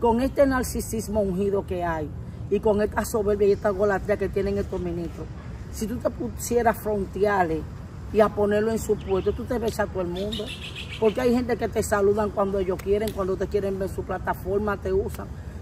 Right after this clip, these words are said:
Y tú dices, "Bueno, yo estoy trabajando para el reino", pero entonces tú tienes que trabajar, porque si no te guardas el corazón, te puede corromper las actitudes de lo evangélico,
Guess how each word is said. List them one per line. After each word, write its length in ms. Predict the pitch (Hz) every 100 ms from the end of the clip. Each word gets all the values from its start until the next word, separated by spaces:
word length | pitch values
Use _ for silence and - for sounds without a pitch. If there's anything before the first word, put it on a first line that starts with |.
| -
Y 60 | 233
tú 100 | 247
dices, 200 | 226 220
"Bueno, 220 | 233 269
yo 80 | 226
estoy 160 | 208
trabajando 540 | 196 208 196 196 202 196
para 160 | 196
el 60 | 185
reino", 280 | 208 233 214
pero 220 | 208 180 165 - -
entonces 420 | 214 214 233 226
tú 120 | 226 220
tienes 300 | 240 233 226
que 140 | 226
trabajar, 520 | 208 208 196 180 202
porque 220 | 185 185 190
si 120 | 190
no 140 | 202
te 100 | 202
guardas 380 | 240 240 240 214
el 100 | 208
corazón, 400 | 185 185 185 170
te 100 | 185
puede 280 | 175 185 190
corromper 580 | 202 180 185 - 190 185 - - - -
las 200 | 196 190
actitudes 480 | 190 190 202 196 208
de 100 | 208
lo 80 |
evangélico, 680 | 208 185 165 190 220 185 165